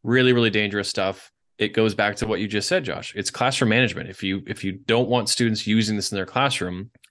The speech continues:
if it's not an academic decision, if it's not a technology decision, it comes back to classroom management.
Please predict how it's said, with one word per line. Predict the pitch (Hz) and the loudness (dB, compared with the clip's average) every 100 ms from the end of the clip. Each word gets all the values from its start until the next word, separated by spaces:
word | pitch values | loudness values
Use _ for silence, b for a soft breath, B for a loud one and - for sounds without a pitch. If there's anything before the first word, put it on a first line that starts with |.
| - | -4
if | 107 | -2
it's | 107 - | 0 0
not | 110 127 | 2 4
an | |
academic | 123 113 107 104 101 95 - - _ _ - | 4 2 0 0 -2 -4 -8 -18 _ _ -4
decision, | 98 - 87 87 92 107 | -2 0 -4 -4 -8 -8
if | - | -6
it's | 95 | -4
not | 104 104 | -2 -2
a | |
technology | - 101 117 120 98 | -2 0 2 2 2
decision, | 90 - 90 95 | -2 -4 -6 -4
it | 95 | -4
comes | - 98 98 | -4 -6 -4
back | 92 95 | -4 -4
to | |
classroom | - 90 90 101 | -6 -4 -4 -4
management. | - 113 - - | -6 -6 -10 -16